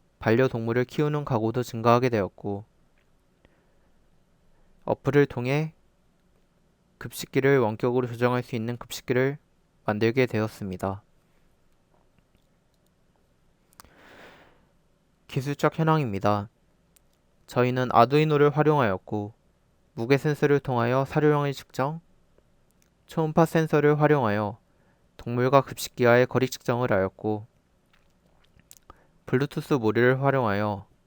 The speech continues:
사료량과 일정 거리 내에 동물이 있을 시의 데이터를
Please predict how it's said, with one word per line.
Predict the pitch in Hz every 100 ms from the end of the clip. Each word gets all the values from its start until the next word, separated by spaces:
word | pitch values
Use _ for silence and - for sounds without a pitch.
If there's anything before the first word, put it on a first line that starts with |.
| _
사료량과 | - 160 156 139 127 135 143 156 _
일정 | 110 107 131 131
거리 | 117 113
내에 | 107 107
동물이 | - 110 113 113
있을 | 104 120
시의 | 117 - 113
데이터를 | 110 107 107 - 95 98 98